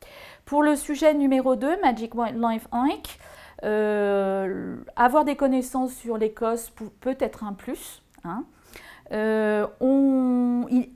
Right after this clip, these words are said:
en fait, le sujet était scindé en deux. Non seulement il fallait raconter votre périple, euh, dans, dans, dans, au, au fin fond de l'Écosse, mais il fallait aussi, et, ne,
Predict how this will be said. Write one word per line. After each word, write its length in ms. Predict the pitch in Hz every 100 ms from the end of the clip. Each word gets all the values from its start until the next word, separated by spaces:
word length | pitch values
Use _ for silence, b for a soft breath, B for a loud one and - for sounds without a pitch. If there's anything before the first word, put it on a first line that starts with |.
| _
en 80 | 240
fait, 220 | 240 311
le 100 | 277
sujet 360 | 240 277 247 277
était 140 | 269
scindé 480 | 233 233 226 214 208
en 140 | 202 196
deux. 340 | 190 254 330
Non 140 | 285
seulement 360 | 311 311 277 269
il 140 | 254
fallait 380 | 240 - 226 220
raconter 640 | 208 214 220 233 226 240 226
votre 280 | 202 -
périple, 640 | 190 220 214 226 220 - 170 B B B B -
euh, 760 | 185 180 170 160 160 156 160 160 170
dans, 320 | 180 180 180
dans, 300 | - 175 175
dans, 460 | 170 170 175 170 160 165 -
au, 320 | - 190 196 -
au 40 |
fin 200 | 185 208
fond 160 | 190 202
de 80 | 185
l'Écosse, 460 | 185 247 330 - B B B
mais 180 | 220 262
il 100 | 277
fallait 380 | 277 277 262 247
aussi, 480 | 247 240 - 262 370 - _ _
et, 100 | -
ne, 180 | 190 202